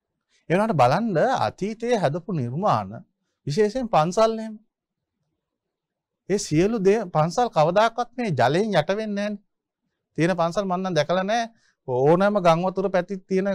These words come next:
පන්සලක් සාමාන්‍යයෙන් යට වෙනවා. මට හොඳම උදාහරණය තමයි ඔය මේ කැලණිය පන්සලට යන්න. කැලණිය පන්සල එහා පැත්තේ යන්නේ කැලණි ගඟ.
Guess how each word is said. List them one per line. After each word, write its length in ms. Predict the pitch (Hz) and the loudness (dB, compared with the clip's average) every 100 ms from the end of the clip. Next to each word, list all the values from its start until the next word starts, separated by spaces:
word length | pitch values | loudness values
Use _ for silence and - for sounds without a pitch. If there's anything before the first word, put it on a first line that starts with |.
| 156 | -2
පන්සලක් 560 | 147 147 147 202 240 - _ _ _ - | -2 0 2 2 2 0 _ _ _ 2
සාමාන්‍යයෙන් 540 | 165 165 190 196 226 | 4 6 4 2 2
යට 220 | 185 170 190 | 4 6 6
වෙනවා. 380 | 156 82 - _ _ _ _ _ _ _ _ _ _ _ _ _ _ _ _ _ _ _ _ _ _ _ _ _ _ _ _ _ _ _ _ _ _ _ _ - | 2 0 -16 _ _ _ _ _ _ _ _ _ _ _ _ _ _ _ _ _ _ _ _ _ _ _ _ _ _ _ _ _ _ _ _ _ _ _ _ -4
මට 140 | 170 233 165 123 | 0 2 2 2
හොඳම 340 | 123 156 240 226 | -2 0 2 2
උදාහරණය 460 | 190 202 226 220 | 4 6 6 2
තමයි 280 | 208 220 285 | -2 -2 0
ඔය 200 | 160 123 | 0 0
මේ 220 | 110 98 98 - _ _ _ - | -4 -10 -10 -16 _ _ _ 0
කැලණිය 320 | 135 202 262 | 4 4 4
පන්සලට 400 | 247 240 247 247 | 2 2 0 0
යන්න. 160 | 240 233 226 _ _ _ _ _ _ _ _ _ _ - | -2 -4 -10 _ _ _ _ _ _ _ _ _ _ 0
කැලණිය 300 | 131 208 202 | 2 2 2
පන්සල 340 | 196 196 240 | 2 2 2
එහා 240 | 185 180 | 6 6
පැත්තේ 300 | 190 208 220 | 4 2 0
යන්නේ 140 | 226 247 | -2 2
කැලණි 320 | 202 208 185 | 4 4 2
ගඟ. 220 | 104 82 | -2 -6